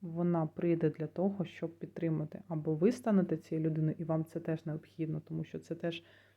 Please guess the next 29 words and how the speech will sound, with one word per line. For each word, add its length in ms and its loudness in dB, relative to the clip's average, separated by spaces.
прояв 420 2
такої 360 0
благодійності, 800 6
як 120 -6
то 120 -8
кажеться. 540 -4
Прояв 260 6
для 200 6
того, 160 10
щоб 180 8
збалансувати 720 6
цей 180 -4
світ. 260 2
Тобто 260 0
ви 160 8
зможете 540 6
надати 420 2
людині 380 4
допомогу, 540 0
або 300 6
вам 240 6
прийде 320 4
ця 180 -2
допомога, 600 4
і 40 10
вона 220 6
дуже 320 6
буде 220 4
вчасно, 680 0